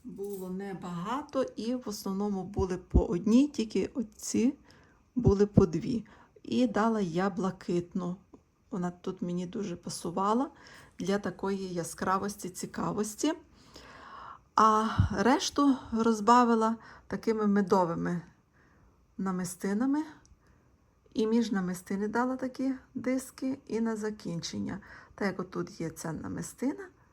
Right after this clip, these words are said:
воно перегукується, а ці вже для цікавості, яскравості. На закінчення гачок. Із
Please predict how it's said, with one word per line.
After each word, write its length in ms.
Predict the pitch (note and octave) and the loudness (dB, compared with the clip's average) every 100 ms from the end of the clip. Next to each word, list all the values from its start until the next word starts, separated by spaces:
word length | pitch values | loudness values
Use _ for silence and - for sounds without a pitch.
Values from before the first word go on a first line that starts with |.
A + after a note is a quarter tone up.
| _ _ _ _ _ | _ _ _ _ _
воно 200 | G3+ G3 | -2 0
перегукується, 1000 | F#3+ F3 F3 A3 C4 D4+ C#4 C#4 - - | 0 0 2 0 0 0 0 -2 -2 0
а 140 | - F3+ | 0 -2
ці 280 | - G#3+ | -4 -2
вже 240 | B3+ B3 A#3+ | -2 0 -2
для 460 | F3+ F#3 G3+ A3 - - | -2 -2 -2 -4 -8 -8
цікавості, 600 | - - F#3 G3+ G#3 F3+ | -10 -2 -2 -2 -6 -8
яскравості. 720 | F3+ - G3+ - G#3 - - - - - | -8 -8 -8 -8 -8 -10 -14 -14 -20 -16
На 120 | G4 C#4 | -8 -6
закінчення 520 | - G#3 G#3 F3+ F3 | -4 -2 -2 -2 -6
гачок. 520 | F#3+ - - - - - _ - - _ _ _ _ _ - _ _ _ _ _ _ _ _ _ _ _ _ _ _ _ _ _ _ _ _ _ _ _ _ - - - _ _ _ _ _ | -6 -8 -10 -12 -20 -20 _ -12 -12 _ _ _ _ _ -20 _ _ _ _ _ _ _ _ _ _ _ _ _ _ _ _ _ _ _ _ _ _ _ _ -20 -20 -20 _ _ _ _ _
Із 300 | G#3+ G#3 | -12 -10